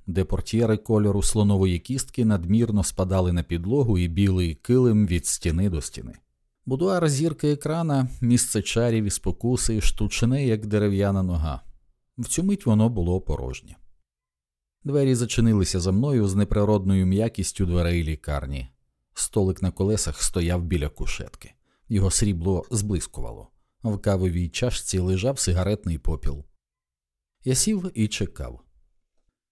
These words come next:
Здавалося, пройшло багато часу, поки двері знову відчинилися і зайшла Вів'єн.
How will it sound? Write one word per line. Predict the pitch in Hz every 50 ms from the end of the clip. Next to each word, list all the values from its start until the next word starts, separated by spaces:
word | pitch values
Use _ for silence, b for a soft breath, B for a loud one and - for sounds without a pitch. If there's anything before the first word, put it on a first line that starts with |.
| _ _ _ _ _ _
Здавалося, | 110 95 101 135 156 185 185 175 170 - - 156
пройшло | 147 - 156 151 - - - 151 147
багато | 143 143 123 131 139 135 - 135
часу, | - - 120 95 85 - -
поки | - - 90 - - 98
двері | 87 90 101 95 90 92
знову | 92 90 101 98 92 92 87
відчинилися | 90 85 - - - 104 101 123 143 143 139 123 - - 123
і | 113 107
зайшла | 90 98 95 90 - - 104 101 101 95
Вів'єн. | 90 80 73 64 58 55 53 50